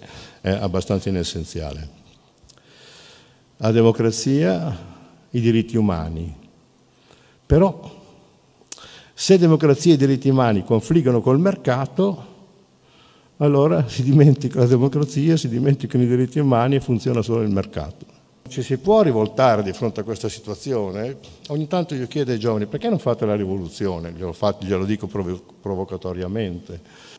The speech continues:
C'è questa struttura della rassegnazione dei giovani, e anche questa la si capisce benissimo. Perché sempre Hegel ci aveva,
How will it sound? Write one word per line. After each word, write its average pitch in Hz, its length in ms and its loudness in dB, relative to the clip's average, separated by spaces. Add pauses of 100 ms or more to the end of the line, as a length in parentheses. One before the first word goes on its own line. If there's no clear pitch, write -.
(280)
C'è 120 140 -2
questa 117 260 -4
struttura 135 300 0
della 110 240 2
rassegnazione 85 1300 -4 (1400)
dei 95 200 -6
giovani, 85 720 -6 (1000)
e 104 120 -4
anche 104 200 -4
questa 113 260 -2
la 90 100 -4
si - 120 -8
capisce 87 400 -8
benissimo. 85 760 -8 (1600)
Perché 107 280 -2
sempre 107 460 2
Hegel 85 240 -2
ci 90 140 -4
aveva, 92 280 0